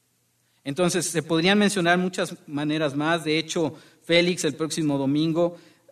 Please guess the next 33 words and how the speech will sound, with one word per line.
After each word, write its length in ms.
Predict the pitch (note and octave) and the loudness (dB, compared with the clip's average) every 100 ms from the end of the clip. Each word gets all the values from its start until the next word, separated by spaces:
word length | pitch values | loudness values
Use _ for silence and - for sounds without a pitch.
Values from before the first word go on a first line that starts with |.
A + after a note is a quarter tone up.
| - | -10
eh, 680 | C3+ B2+ B2 A#2+ A2+ A2 _ _ _ | -4 -2 0 -2 -4 -10 _ _ _
explicando 580 | D#3 - D3 D3 E3 E3 | -16 -8 -6 2 4 4
los 140 | D#3 C3 | 2 0
siguientes 640 | C#3+ D#3 D3+ D3+ D3 - | 0 0 0 -2 -4 -4
versículos, 800 | C3+ C3 - F#3 - D3+ C#3+ C3 | -4 -2 -4 -6 -2 -2 0 0
va, 160 | E3 E3 - | -2 -2 -4
va 80 | D#3+ | -2
a 80 | E3 | 0
tocar 380 | E3+ E3 E3 E3 | -2 2 4 4
un, 120 | D#3+ | 2
alguno 400 | C#3+ C#3 D#3 C#3+ | 0 2 2 2
de 180 | C#3 C#3+ | 0 0
ellos, 400 | D3 B2 - - _ _ | 0 -6 -10 -16 _ _
¿verdad? 320 | A#2+ A2+ C3 C3+ | -16 -6 -6 -4
Donde 240 | B2+ B2 | -6 -6
el 120 | B2 | -8
tentador 920 | - D#3 C#3 C#3 C#3 C3+ D3+ D#3+ - - - _ _ _ _ _ | -2 0 0 2 2 4 2 2 -2 -14 -20 _ _ _ _ _
podría 340 | C3 B2+ C3+ C#3 | -12 -4 0 0
haber 240 | C#3+ C#3+ | 0 -2
tentado 600 | C3+ B2 B2 B2+ B2+ A#2 | -4 -6 -2 0 0 -4
a 80 | B2 | -8
los 200 | A#2+ A2+ | -8 -8
tesalonicenses, 920 | - A2+ A2 A2 G#2+ - A#2 A2+ G2+ | -14 -14 -12 -10 -10 -10 -10 -10 -14
¿no? 180 | G#2+ G3+ - _ _ _ _ _ _ - D3+ | -12 -12 -14 _ _ _ _ _ _ -10 -4
El 140 | D3+ | 0
punto 340 | F3 A3 A3 A3+ | 4 4 4 4
es 460 | E3 C#3+ C3 - - - - _ | 6 4 0 -8 -16 -20 -20 _
que 140 | E3 | 0
Satanás 600 | D#3+ E3+ E3+ E3+ F#3 G#3+ | 2 2 2 2 4 2
se 100 | - | 2
opone 480 | F#3 - G3 A3+ A#3 | 2 4 2 4 4
a 80 | F3+ | 2
Dios 580 | D3 E3+ F3 - - | 0 -4 -6 -14 -16